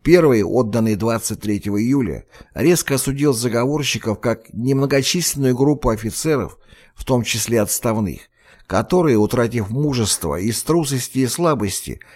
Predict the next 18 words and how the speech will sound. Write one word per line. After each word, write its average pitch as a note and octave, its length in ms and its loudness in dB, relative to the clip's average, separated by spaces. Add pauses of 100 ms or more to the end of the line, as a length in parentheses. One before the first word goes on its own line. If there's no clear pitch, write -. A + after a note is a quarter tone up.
(120)
предпочли B2+ 680 0
единственному B2+ 680 0
открытому A#2+ 600 -2
для A2+ 160 0
честного A2+ 440 -2
офицера A2+ 380 -4
пути – A#2+ 520 -8 (360)
пути - 260 -2
доблести A#2+ 560 2
и A#2 40 2
долга, B2 500 -2 (300)
путь C#3 240 -2
позора. F#2+ 540 -2 (960)
А G#2 140 -2
затем F3+ 420 2
торжественно B2+ 640 0
заверил B2 400 2
фюрера A#2 640 -4